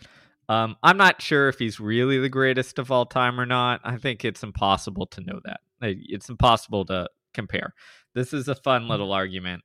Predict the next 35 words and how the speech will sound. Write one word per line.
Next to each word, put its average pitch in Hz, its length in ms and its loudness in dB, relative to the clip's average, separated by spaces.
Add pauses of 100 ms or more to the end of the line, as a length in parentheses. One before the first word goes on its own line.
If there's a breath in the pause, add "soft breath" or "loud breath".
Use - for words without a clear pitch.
(100)
and 98 340 -6
the 101 80 -4
internet 110 540 -4
being 101 280 -4
what 98 200 -2
it 90 100 -2
is, 90 380 -4
it 90 120 -8
was - 280 -12 (100)
fun 101 280 -2
to 98 60 -8
put 101 220 -4
it 92 60 -6
out 95 260 -2
in 98 60 -18
the 92 60 -10
world 107 300 -2
and 98 140 -12
see 101 140 -8
what 92 160 -8
happened. - 320 -12 (500 loud breath)
So 175 380 6
Kipchoge, 156 580 4 (380)
who 165 180 6
is 170 160 8
he? 175 280 8 (600 soft breath)
Um, 127 640 10 (260)
he 139 160 4
is 131 160 4
obviously 139 800 4
a, 120 380 4 (100)
a 107 340 2 (280)
runner, 127 520 4
Kenyan 151 460 -2
runner, 123 640 2